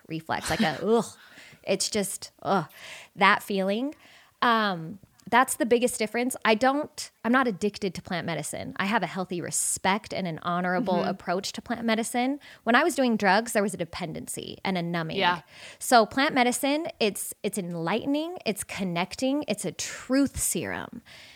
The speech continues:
Speaker 1: It is,
Speaker 2: Mm.
Speaker 1: it, like nothing I've ever experienced before. And any other recreational drug is exactly the opposite of that. That would be the biggest
Speaker 2: Well,
Speaker 1: difference.
Speaker 3: Interesting.
Speaker 2: It's also not this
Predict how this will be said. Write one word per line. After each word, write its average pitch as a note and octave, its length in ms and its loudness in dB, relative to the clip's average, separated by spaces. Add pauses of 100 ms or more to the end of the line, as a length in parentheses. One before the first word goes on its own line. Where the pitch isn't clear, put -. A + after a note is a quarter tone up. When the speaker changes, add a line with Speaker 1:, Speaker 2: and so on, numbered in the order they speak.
(160)
Speaker 1:
It A#3 120 6
is, A3+ 180 6
Speaker 2:
Mm. G3+ 280 -2
Speaker 1:
it, C#3+ 160 -6
like G#3 220 0
nothing A#3 320 -2
I've A3 100 -2
ever G3 160 0
experienced A#3+ 600 -6
before. E3 420 -2 (220)
And G#3+ 180 2
any C4+ 260 6
other A#3 220 6
recreational G3+ 580 0
drug F#3+ 380 2 (320)
is F#3 120 -4
exactly F3 520 -2
the E3+ 160 -6
opposite - 540 -8
of D#3+ 140 -6
that. - 420 -6 (180)
That G#3+ 160 6
would A#3 100 2
be A#3 120 -2
the G#3+ 80 0
biggest G3 180 6
Speaker 2:
Well, C4+ 80 8
Speaker 1:
difference. - 400 -2
Speaker 3:
Interesting. F3 280 -8 (440)
Speaker 2:
It's D4 160 8
also G4 300 6
not F#3+ 520 4
this F#3+ 240 2